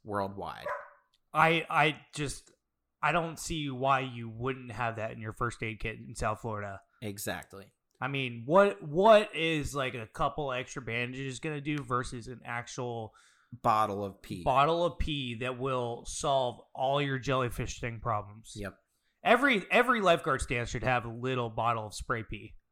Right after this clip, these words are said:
Speaker 1: I, I mean, I'm not a, I'm not disagreeing with you at all.
Speaker 2: <laughs>
Speaker 1: I mean, this is a money maker right here. And every time you send in a sample of pee,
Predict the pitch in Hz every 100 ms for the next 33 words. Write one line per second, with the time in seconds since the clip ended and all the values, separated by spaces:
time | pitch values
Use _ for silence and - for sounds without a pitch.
0 | _ _ _ _ _ 92 104 - - 95
1 | 98 92 92 _ _ - 95 107 104 101
2 | 90 - _ - 98 117 107 104 98 95
3 | 107 104 87 - 87 - 95 101 98 92
4 | 87 - - - - _ - 113 113 117
5 | 165 175 180 143 - 117 110 104 107 107
6 | 110 110 110 - _ _ 98 107 101 -
7 | 90 82 90 95 101 101 90 101 90 82
8 | _ _ _ - 117 123 151 160 160 147
9 | 135 - 131 127 127 104 - 123 117 123
10 | 123 113 - 113 113 143